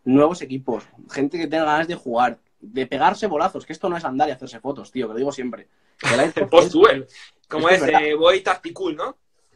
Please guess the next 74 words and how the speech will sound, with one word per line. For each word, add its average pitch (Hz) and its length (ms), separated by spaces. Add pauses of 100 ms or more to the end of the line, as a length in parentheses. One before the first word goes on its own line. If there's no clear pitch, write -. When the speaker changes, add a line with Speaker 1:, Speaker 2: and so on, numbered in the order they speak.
(160)
Speaker 1:
<laughs> - 40 (880)
Claro, 160 140
es 170 60
que 147 60
el 127 60
postureo 123 400
está 147 200
ahí, 202 160
tío, 214 160
que - 60
a - 40
mí 151 100
también 247 240
me 190 80
mola 160 240
hacerme 143 240
mis 117 160
fotos 170 260
ahí 143 220
con 147 240
mi 143 80
A 139 100
R 127 200
quince. 233 360 (320)
Pero, 120 180
hostia, - 340 (300)
al 123 120
fin 175 140
y - 20
al 190 60
cabo 190 160
venimos 180 300
a 131 240
dar 160 240
bolazos 175 420
y 131 80
a 107 60
darnos 123 220
bolazos. 104 380 (180)
Si - 140
no 127 80
queremos 143 280
que 131 80
nos 117 80
den 123 120
bolazos, 117 320
nos 104 80
apuntamos 104 440
a - 20
ajedrez. - 260 (540)
Así 113 180
pasa. 104 400
Que 113 80
los 113 100
fines 127 160
de 120 40
semana 131 240
que 127 80
tengo 135 160
oportunidad 127 420
de 120 60
ir 117 60
a 120 60
tirar 127 240
de 107 60
fuego 117 220
real, 120 300
pues 113 140
me 107 80
voy 101 100
a - 20
tirar 92 160
fuego 92 180
real. 92 200